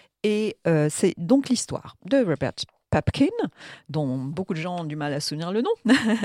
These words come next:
du nom. Il est interprété par Robert De Niro. C'est un grand chasseur d'autographes. Il est persuadé d'être un génie, euh, comique méconnu. Et un jour, grâce à son am-, ami Macha,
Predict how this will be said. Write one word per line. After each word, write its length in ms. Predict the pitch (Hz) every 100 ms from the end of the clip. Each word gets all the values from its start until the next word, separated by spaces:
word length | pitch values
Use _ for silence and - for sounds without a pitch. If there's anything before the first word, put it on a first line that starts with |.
| 180 - -
du 120 | 220
nom. 120 | 254 - - 294 277
Il 140 | - 214
est 40 |
interprété 440 | 220 254 247 247 269
par 180 | 208
Robert 260 | 208 202 208
De 80 | 190
Niro. 380 | 185 165 147 - - - - - _ _ -
C'est 240 | - 247
un 80 | 240
grand 240 | 226 330
chasseur 380 | 415 302 - 320
d'autographes. 540 | 233 226 175 143 - -
Il 140 | 196
est 60 | 196
persuadé 580 | - 311 285 - 262 247
d'être 260 | - -
un 120 | 160 170
génie, 600 | 170 226 226 233 302 359 -
euh, 160 | 160 147
comique 540 | - 233 262 - - 214 - 196
méconnu. 500 | 202 269 220 147 - - - - - -
Et 120 | 214
un 100 | 233
jour, 300 | 190 254 392
grâce 280 | 220 208 -
à 60 | 180
son 280 | 175 170
am-, 260 | 160 147 156
ami 220 | 156 165
Macha, 520 | 156 170 180 - 123